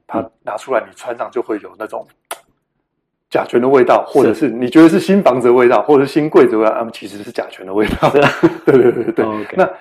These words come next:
Speaker 1: 用我们的铝制的柜体做，它基本上不会有任何甲醛的问题，
Speaker 2: 嗯哼。
Speaker 1: 那也不会担心说你衣服放在里面久了会有长虫啊、
Speaker 2: 嗯。
Speaker 1: 变形的问题。那像我们讲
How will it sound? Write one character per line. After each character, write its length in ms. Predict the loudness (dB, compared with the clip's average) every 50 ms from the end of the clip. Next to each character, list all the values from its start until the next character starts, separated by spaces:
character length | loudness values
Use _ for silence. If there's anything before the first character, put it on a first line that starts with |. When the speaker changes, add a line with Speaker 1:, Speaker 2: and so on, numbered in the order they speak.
| -20 _
Speaker 1:
用 260 | 0 2 2 4 4 2
我 100 | 0 0
们 180 | -2 -6 -2
的 140 | 0 0 0
铝 160 | 0 0 -6
制 140 | -6 -2 -2
的 80 | -2 0
柜 180 | 2 2 0
体 140 | 0 -2 -10
做， 220 | -6 -4 -4 -4 -2
它 80 | -4
基 120 | -8 -8 -10
本 80 | -10 -8
上 120 | -12 -12 -12 -12
不 80 | -20 -20 _ -8
会 200 | -6 -6 -6 -6 -10
有 140 | -14 -16 -12 -14
任 100 | -14 -14
何 60 | _ _ _ _ _
甲 100 | -20 -20
醛 160 | -20 _ -20
的 60 | _ _
问 160 | _ -20 -20 _
题， 140 | _ _ _ _ -10
Speaker 2:
嗯 80 | -8
哼。 40 | -6
Speaker 1:
那 60 | -6
也 40 | -8 -8
不 100 | -8 -6
会 160 | -4 -4 -4
担 180 | -6 -10 -12
心 140 | -12 -18 -20
说 160 | -12 -12 -12
你 60 | -12 -12 _ _
衣 60 | _ _
服 80 | _ _
放 100 | -14 -14 -14
在 40 | -14
里 60 | -16 _
面 120 | _ -20 _
久 220 | -12 -10 -8 -8
了 120 | -8 -8 -12 _ _ _ _ _ _
会 80 | -6 -6
有 120 | -4 -4
长 220 | -6 -8 -10 -12 -12 _
虫 220 | -20 -20 -20 -20 _ _
啊、 380 | _ -20 -20 -20 _ _ _ _
Speaker 2:
嗯。 60 | -20 _ _ _
Speaker 1:
变 160 | -10 -10 -10 -10
形 160 | -10 -18 -20
的 80 | -18 -12
问 180 | -12 -12 -12 -14
题。 180 | -20 -20 -20 -20 _ _ -20 -20 -20 -12 -8
那 100 | -4 0
像 180 | 2 2 2
我 60 | 0
们 180 | -2 -4 -8 -6
讲 160 | -8 -8 -8